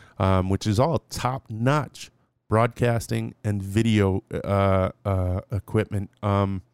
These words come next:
it all comes out of my pocket. So anything you can do, uh, to help us do this. And we also wanna go back and film our, um, full half-hour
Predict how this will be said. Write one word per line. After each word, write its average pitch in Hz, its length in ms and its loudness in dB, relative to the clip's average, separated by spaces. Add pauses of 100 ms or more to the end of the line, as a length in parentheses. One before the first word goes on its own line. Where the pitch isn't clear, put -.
(260)
it 107 80 -2
all 131 120 2
comes 139 280 0
out 131 100 2
of 127 60 -2
my 117 120 -2
pocket. - 540 -4
So 104 340 2 (360)
anything 139 400 4
you 120 80 4
can 117 200 2
do, 120 460 6 (460)
uh, 104 500 6 (540)
to 120 140 4
help 123 340 0
us 113 220 2
do 113 200 4
this. 117 280 4
And 117 100 2
we 113 100 4
also 151 260 4
wanna 131 220 4
go 123 160 4
back 120 340 0 (120)
and 110 520 2 (100)
film 127 420 0 (120)
our, 107 480 2 (640)
um, 101 520 0 (260)
full 160 440 2
half-hour 123 880 4